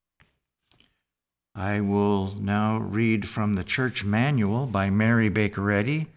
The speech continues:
the section entitled Testimonials. "Glorify God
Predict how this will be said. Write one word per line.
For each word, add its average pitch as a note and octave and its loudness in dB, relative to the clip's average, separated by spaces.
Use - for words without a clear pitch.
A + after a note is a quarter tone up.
the G2 -4
section D3 0
entitled D3 0
Testimonials. G2 -2
"Glorify C#3+ 2
God G2 2